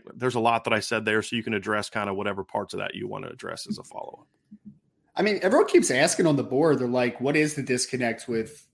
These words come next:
Speaker 2: you know, Coach O'Leary? Like, he's young, he's energetic, he seems like a good position coach. Like, what is it?" And I, I feel like I keep saying the same thing over and over again, Brian. I'm just like, "I don't know, guys. Like, I, I don't know." You know, like, even the,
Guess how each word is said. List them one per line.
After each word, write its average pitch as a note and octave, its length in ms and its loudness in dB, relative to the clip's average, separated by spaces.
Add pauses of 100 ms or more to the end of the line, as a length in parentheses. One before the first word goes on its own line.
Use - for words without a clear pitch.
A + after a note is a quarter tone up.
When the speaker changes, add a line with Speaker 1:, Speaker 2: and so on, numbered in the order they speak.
(240)
Speaker 2:
you B2 100 -10
know, A#2+ 140 -4
Coach B2 320 -4
O'Leary? A2+ 340 -2
Like, A2+ 220 0
he's G#2+ 320 -2
young, E3 400 6
he's B2+ 180 -2
energetic, C#3+ 760 4
he A#2+ 100 -2
seems C#3+ 320 -4
like C#3 80 -8
a C3+ 60 -4
good C#3 200 2
position C#3 420 -2
coach. D3 540 2
Like, A#2+ 360 0 (320)
what C3+ 200 0
is C#3+ 280 4
it?" G#2 240 -6
And B2 320 0
I, D#3 140 2 (920)
I D#3+ 40 -4
feel A#3+ 120 4
like A3+ 140 4
I - 20 -4
keep - 140 2
saying G#3 160 6
the D#3 80 0
same G3+ 260 4
thing F#3+ 100 2
over E3+ 180 6
and D3 80 2
over F3+ 240 4
again, C3+ 180 0
Brian. C#3+ 260 2
I'm D#3+ 80 -2
just F#3+ 140 -2
like, - 200 0
"I D3+ 140 4
don't G3+ 300 0
know, B3 220 4
guys. A#3+ 420 6
Like, - 260 2
I, A3 180 4
I G#3 60 4
don't B3 200 6
know." A#3 500 4
You D3 100 0
know, F3 160 4
like, F#3+ 260 2
even C#4+ 280 -2
the, A3+ 300 4